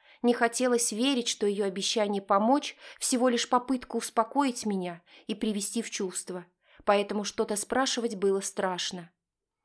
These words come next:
Я боялась безысходности и страха, что непременно захлестнут меня с головой,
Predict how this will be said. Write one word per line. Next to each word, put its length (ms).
Я 200
боялась 480
безысходности 840
и 40
страха, 640
что 220
непременно 600
захлестнут 640
меня 240
с 80
головой, 580